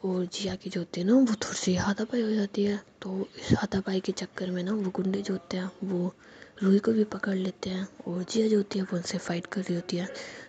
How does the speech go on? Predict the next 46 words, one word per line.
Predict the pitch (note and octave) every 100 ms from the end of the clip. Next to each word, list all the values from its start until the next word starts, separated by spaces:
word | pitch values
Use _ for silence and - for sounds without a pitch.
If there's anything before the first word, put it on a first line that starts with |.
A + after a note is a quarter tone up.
| -
तो | F#3
उसमें | - G3
से | - G3 G#3
एक | G#3+
गुंडा | A#3 A3+ G#3+
जो | G#3
होता | G3 G3+
है | G3
वो | G3 F#3+ F3+ F3+
रूही | - F3+
को | F3+ F#3
ना | B3
धक्का | A#3+ - G3
दे | G3
देता | F#3 F#3+ F#3
है, | F#3+ - _ G3
जिसकी | F#3 -
वजह | F#3 F#3 F3+
से | - F3+ F#3
रूही | G#3 A3+
जो | G#3+
होती | G3+ - G3
है |
वो | F#3+ F#3
दीवार | - E3+ E3+ F3+
में | F#3 F#3+
जाके | F#3 F3+
भिड़ | F3+ E3+
जाती | F3 - F3+
है | F#3+ - - - - - - - -
और | F#3
उसके | F3+ F#3
माथे | F#3 F#3 F#3+
से | - F#3+
खून | - A3
निकलने | A3 A3+ G#3+ G#3
लग | G#3 G3
जाता | G3 G3+ - F#3
है |
और | F#3 -
वो | F#3
बेहोश | - F3 F3+ F3+
हो | F3+
जाती | F3 -
है | F3
ना। | A3+